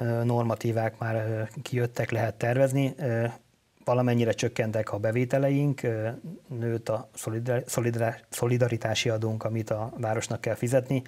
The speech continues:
de közel a tavalyi szinthez hasonlóan lesz a költségvetésünk, viszont a költségeink valószínűleg sokkal többek lesznek az energia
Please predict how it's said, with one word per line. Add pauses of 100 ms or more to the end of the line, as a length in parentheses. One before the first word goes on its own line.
(480)
de
közel
a
tavalyi
szinthez
hasonlóan
lesz
a
költségvetésünk, (320)
viszont
a
költségeink
valószínűleg
sokkal
többek
lesznek
az
energia